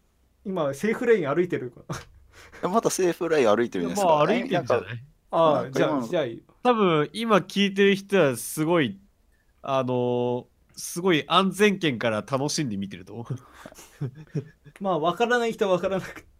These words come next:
Speaker 1: わからないまま、この、これからも生きててほしいし、わかる人はちょっと燃やさないでほしいなっていう <laughs> のはありますね。
Speaker 2: そうですね。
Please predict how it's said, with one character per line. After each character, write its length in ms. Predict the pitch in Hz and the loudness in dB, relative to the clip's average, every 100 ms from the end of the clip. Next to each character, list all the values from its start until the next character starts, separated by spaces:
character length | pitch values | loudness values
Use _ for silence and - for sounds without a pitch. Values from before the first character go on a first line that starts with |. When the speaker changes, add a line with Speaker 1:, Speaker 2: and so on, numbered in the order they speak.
| _ | _
Speaker 1:
わ 120 | 170 | -4
か 100 | 190 | -2
ら 80 | 190 | 0
な 80 | 180 | 0
い 40 | |
ま 80 | 156 | 0
ま、 140 | 139 | -2
こ 100 | 135 | -6
の、 120 | 143 | -8
こ 60 | 135 | -8
れ 60 | 151 | -8
か 80 | 151 | -6
ら 120 | 139 | -6
も 100 | 123 | -8
生 80 | 131 | -14
き 80 | - | -10
て 120 | 120 | -8
て 80 | 117 | -8
ほ 100 | - | -12
し 180 | - | -16
い 20 | 113 | -16
し、 240 | - - _ _ _ _ _ _ | -18 -20 _ _ _ _ _ _
わ 100 | 156 | -8
か 140 | 156 202 | -2 0
る 80 | 202 | 0
人 200 | - 196 | 0 2
は 280 | 165 147 - _ _ | 2 0 -4 _ _
ち 100 | - | -10
ょ 20 | 151 | -8
っ 20 | |
と 160 | 123 - _ _ | -8 -14 _ _
燃 160 | 151 160 | -4 -2
や 80 | 160 | 0
さ 100 | 156 | -2
な 60 | |
い 80 | 143 | -4
で 60 | 117 | -8
ほ 80 | |
し 140 | 127 127 | -10 -10
い 40 | |
な 80 | 117 | -10
っ 40 | |
て 160 | - 175 | -12 -14
い 20 | |
う 40 | 131 | -16
<laughs> 1600 | - - - 156 139 190 190 170 165 160 127 - 147 - _ _ | -16 -18 -4 -2 6 8 10 8 8 4 2 -6 -16 -20 _ _
の 80 | 139 | -14
は 60 | |
あ 40 | 113 | -12
り 60 | |
ま 100 | 123 | -14
す 100 | - | -14
ね。 60 | - - - - _ _ | -16 -16 -18 -20 _ _
Speaker 2:
そ 180 | - - _ | -20 -20 _
う 40 | 214 | -14
で 40 | |
す 60 | |
ね。 80 | 226 | -10